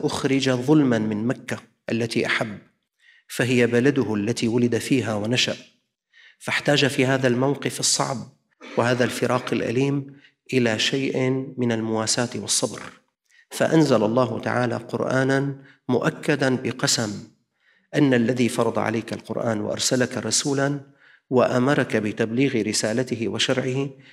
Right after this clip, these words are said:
سيردك إلى موطنك مكة عزيزا منتصرا، وهذا ما حصل.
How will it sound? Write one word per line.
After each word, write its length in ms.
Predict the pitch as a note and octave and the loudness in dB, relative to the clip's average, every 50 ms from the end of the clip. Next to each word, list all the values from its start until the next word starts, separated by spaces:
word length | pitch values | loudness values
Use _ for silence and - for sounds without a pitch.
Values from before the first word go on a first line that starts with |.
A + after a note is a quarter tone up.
| _ - | _ -4
سيردك 880 | - - - C3+ B2 A#2+ A#2 A2+ A2+ D3 D#3 C#3+ C3 C#3 B2 - - | -2 0 2 4 4 4 2 2 2 0 -2 -2 0 -2 -2 -2 -2
إلى 320 | G#2 - - A2+ A2+ G#2+ A2 | -4 -2 0 0 0 -2 -2
موطنك 880 | A2+ A2+ A#2 A2+ A2+ - A2 A2 A#2 A2+ A2+ A2+ - - - _ _ _ _ _ - - | -2 -4 -4 -4 -4 -4 -2 -2 -2 -4 -6 -8 -14 -20 -20 _ _ _ _ _ -6 -4
مكة 460 | B2 B2 - B2+ - G#2+ - - G#2+ | -4 -4 -4 -8 -8 -8 -6 -4 -6
عزيزا 440 | F2+ F2+ G#2 G#2+ B2+ C3+ B2+ C3 A#2+ | -4 -4 -2 -2 0 0 0 0 0
منتصرا، 760 | A#2+ A#2 A#2 A2+ A#2 - C#3 - - B2+ G#2+ G#2 F#2+ F#2 F#2+ - _ _ _ _ _ _ _ _ _ _ _ - | 0 0 -2 -4 -2 -2 -2 -2 0 -2 -4 -6 -6 -10 -12 -18 _ _ _ _ _ _ _ _ _ _ _ -6
وهذا 680 | B2+ A2+ G#2 A#2+ B2+ A#2+ A2+ A#2+ A2+ A#2 B2 A#2 A#2 - - - - | -4 -4 -2 0 0 0 0 0 -2 -2 -4 -6 -10 -14 -18 -8 -6
ما 80 | A2 | -4
حصل. 400 | G2 - - - - - - - | -4 -4 -4 -4 -4 -6 -6 -10